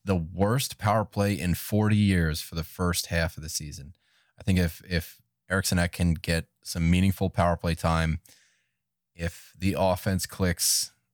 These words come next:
I think maybe he can get into that Couturier range. I'm not saying he's gonna get, like, I know we kinda classify him,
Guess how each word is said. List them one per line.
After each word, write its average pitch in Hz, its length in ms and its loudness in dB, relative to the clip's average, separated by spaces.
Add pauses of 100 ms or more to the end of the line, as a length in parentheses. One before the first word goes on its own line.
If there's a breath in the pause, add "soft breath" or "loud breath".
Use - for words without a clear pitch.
(140)
I 82 80 -8
think - 460 -2
maybe 107 320 4
he 104 160 2
can 101 100 4
get 98 140 4
into 95 180 2
that 87 160 0
Couturier 80 600 0
range. 67 460 -6
I'm 87 120 -2
not 92 180 2
saying 101 220 2
he's 95 180 2
gonna 95 140 4
get, 90 300 0
like, 82 300 -6
I 98 60 0
know 101 120 4
we 107 140 4
kinda 98 200 2
classify 95 460 0
him, 90 180 0